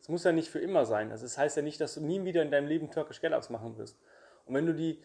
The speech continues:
wenn du wirklich ein Bewegungsmuster hast, wo du sagst, "Boah, ich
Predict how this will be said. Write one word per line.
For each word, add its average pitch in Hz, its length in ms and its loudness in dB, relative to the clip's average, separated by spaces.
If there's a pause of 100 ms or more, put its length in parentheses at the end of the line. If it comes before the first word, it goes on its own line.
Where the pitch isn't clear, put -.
(240)
wenn 147 140 0
du 151 60 -4
wirklich 196 200 2
ein 175 120 4
Bewegungsmuster 165 680 6
hast, 151 180 2
wo 156 40 -2
du 143 60 -2
sagst, 147 220 0
"Boah, 160 160 2
ich - 180 -8